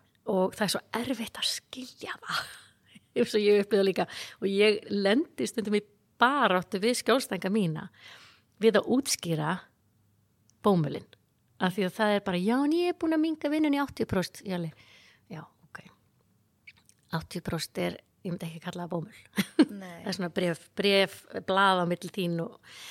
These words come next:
Speaker 1: af því að sko, það sem að líka þarna er, kemur líka oft fram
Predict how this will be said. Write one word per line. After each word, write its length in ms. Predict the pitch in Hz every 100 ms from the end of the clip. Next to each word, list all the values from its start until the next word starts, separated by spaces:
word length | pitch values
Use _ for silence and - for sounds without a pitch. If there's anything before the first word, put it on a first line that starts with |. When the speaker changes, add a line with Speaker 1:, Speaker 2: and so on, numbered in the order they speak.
| -
Speaker 1:
af 200 | - 190
því 80 | 196
að 80 | 190
sko, 220 | - 190 -
það 220 | - 208
sem 160 | 208
að 120 | 202 196
líka 340 | 240 269 190
þarna 400 | 180 226 196 175 180 - - - 180
er, 200 | 202 185 _
kemur 320 | - 196 190
líka 320 | 185 185 190 190
oft 400 | 180 - - -
fram 380 | - 165 156